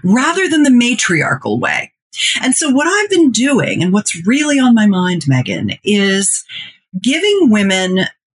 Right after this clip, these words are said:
some ideas for how to have very satisfying sexual pleasure with their partners or themselves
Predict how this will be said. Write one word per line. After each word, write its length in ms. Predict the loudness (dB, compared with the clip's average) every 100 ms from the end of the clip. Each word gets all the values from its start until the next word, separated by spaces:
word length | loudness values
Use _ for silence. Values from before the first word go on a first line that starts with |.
| _ _
some 300 | -6 0 2
ideas 1000 | 2 0 0 0 2 0 -2 -2 -2 -4 -6
for 840 | -8 -2 0 2 2 0 0 -2 -6 _ _ _
how 360 | -4 -2 0 0
to 80 |
have 600 | 0 -2 0 0 0 -2 -6 -10 _ _ -8
very 520 | -2 0 2 0 0
satisfying 1080 | -2 -2 -2 -2 -2 -4 -4 -2 0 0 0
sexual 720 | -2 -2 -2 -2 -2 0 -2
pleasure 720 | -4 -4 -4 -2 -2 -2 -4 -8 -4
with 240 | -2 -2
their 200 | -2 -6 -4
partners 440 | -4 0 -2 -2 -2
or 180 | 0
themselves 720 | 2 0 0 -4 -4 -4 -6